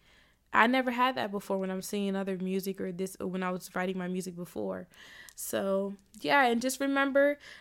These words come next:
number one, and don't ever put your passions before God. Like, please don't ever do that, because he's the same, he's the person that gave it to you. And when he gives you something, it's because he's gonna use it for his glory.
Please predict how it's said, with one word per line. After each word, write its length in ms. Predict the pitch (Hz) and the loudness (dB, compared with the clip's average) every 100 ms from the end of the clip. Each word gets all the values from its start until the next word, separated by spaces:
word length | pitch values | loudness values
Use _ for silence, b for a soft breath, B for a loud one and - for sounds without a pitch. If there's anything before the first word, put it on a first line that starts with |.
| - | -2
number 200 | 247 277 | 2 2
one, 280 | 262 262 262 | 4 4 4
and 240 | 247 226 | 2 4
don't 260 | 240 302 311 | 6 6 6
ever 200 | 294 285 | 4 2
put 200 | 277 269 | 0 0
your 120 | 254 | -2
passions 640 | 254 226 233 240 226 - - 180 | 2 2 2 0 -2 -2 -8 -2
before 380 | 196 - 208 | -2 2 0
God. 480 | 190 185 185 180 185 | 2 2 2 0 -2
Like, 320 | 190 180 180 b b _ | -2 -2 -4 b b _
please 300 | - 311 320 | 4 6 6
don't 160 | 269 247 | 4 4
ever 180 | 214 | 2
do 140 | 214 208 | 2 2
that, 120 | 196 | 2
because 260 | 208 214 - | 0 -2 0
he's 200 | 285 277 | 0 -2
the 60 | |
same, 300 | - - - - | -2 -4 -4 -2
he's 220 | 294 285 | -2 0
the 100 | 240 | -4
person 380 | - 233 233 202 | 0 0 2 -2
that 160 | 180 | -2
gave 200 | 185 202 | -2 -2
it 80 | 202 | -4
to 100 | - | -6
you. 240 | 190 185 B B B B | -4 -4 B B B B
And 160 | - 226 | 2 4
when 120 | 240 | 4
he 140 | 277 | 2
gives 260 | 240 277 277 | 2 2 2
you 80 | 269 | 0
something, 400 | 277 262 277 269 | 0 0 0 0
it's 160 | 240 226 | -2 -2
because 340 | 247 269 269 | -6 -2 -2
he's 120 | 285 | -2
gonna 220 | 302 320 277 | 0 2 2
use 480 | 220 226 262 269 | 0 -2 0 2
it 200 | 247 214 | 2 0
for 840 | - - - 226 247 247 208 190 202 - | -4 -20 -6 0 4 6 6 4 -2 -10
his 400 | - 202 196 190 | -2 2 2 -2
glory. 760 | - 170 175 196 185 - - | -6 -4 -2 -2 -2 -6 -10